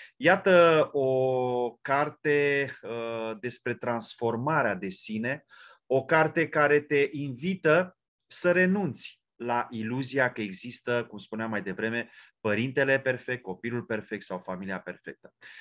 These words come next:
Tot ce avem cu adevărat, spune doctor Șefali Țavari, este o călătorie de evoluție împreună, din care putem să învățăm și să fim din ce în ce mai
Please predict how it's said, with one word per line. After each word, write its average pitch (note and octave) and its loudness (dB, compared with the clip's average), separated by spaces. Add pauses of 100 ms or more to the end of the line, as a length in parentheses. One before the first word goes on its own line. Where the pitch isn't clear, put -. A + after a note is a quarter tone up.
(120)
Tot F3+ 0
ce F3+ 4
avem C#3+ 4
cu C3 -2
adevărat, A2+ 0
spune B2+ -8
doctor G#2+ -6
Șefali G2 -8
Țavari, B2 -4
este A#2+ -4
o A#2 -2
călătorie G#2+ -2 (260)
de C3 4
evoluție B2+ 0
împreună, C3+ -2 (220)
din E3 -2
care F3+ 6
putem F#3+ 2
să F3+ -2
învățăm D3 0
și - -8
să C3+ 0
fim E3 -6
din C3+ -6
ce D3+ -4
în D3 -2
ce C#3+ -4
mai C3+ 0